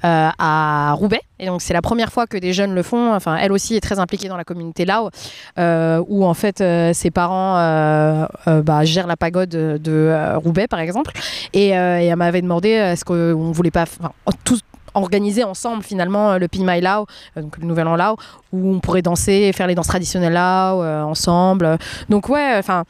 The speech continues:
je veux encore continuer à, à donner et à communiquer mon héritage, euh, laotien, qui est très fort et dont je suis très fière. Et, euh, et j'aimerais vraiment faire ça.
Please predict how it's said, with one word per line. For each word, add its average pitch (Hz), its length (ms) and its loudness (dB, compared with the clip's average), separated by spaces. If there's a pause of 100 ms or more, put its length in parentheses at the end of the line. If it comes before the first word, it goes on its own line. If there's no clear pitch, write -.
(240)
je 190 180 -2
veux 220 260 4
encore 220 320 0
continuer 262 640 0
à, 170 540 0 (360)
à 165 420 2
donner 240 600 2
et 175 80 4
à 160 380 2 (260)
communiquer 226 380 -2
mon 240 120 -2
héritage, 214 440 -2 (320)
euh, 180 180 2
laotien, 190 400 0
qui - 80 -6
est 202 60 -2
très - 160 -6
fort 226 320 -4
et 180 100 -6
dont 175 120 -10
je - 40 -12
suis 196 100 -8
très 196 140 -6
fière. 240 220 -6 (480)
Et, 190 200 4
euh, 165 880 2
et 170 120 0
j'aimerais 165 500 0
vraiment 180 300 -2
faire - 160 -6
ça. - 80 -12